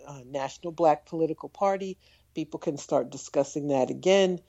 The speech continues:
but I think it's important to discuss that again. O-, otherwise, we're in the same situation.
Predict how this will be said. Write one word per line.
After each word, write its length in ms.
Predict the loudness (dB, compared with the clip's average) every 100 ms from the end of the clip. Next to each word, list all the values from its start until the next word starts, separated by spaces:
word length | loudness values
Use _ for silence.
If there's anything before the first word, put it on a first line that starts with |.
| _ _ _ _
but 240 | 2 2 4
I 140 | 0
think 240 | 0 -6 -6
it's 120 | -8
important 460 | -10 -4 -4 -4
to 60 | -8
discuss 480 | -8 -10 0 0 4
that 180 | 2 2
again. 300 | 2 2 2
O-, 180 | -2 -2
otherwise, 600 | 0 4 6 8 6 4
we're 100 | -2
in 120 | -4 -6
the 60 |
same 360 | -6 -2 -2 -4
situation. 580 | -14 -10 -6 -6 -8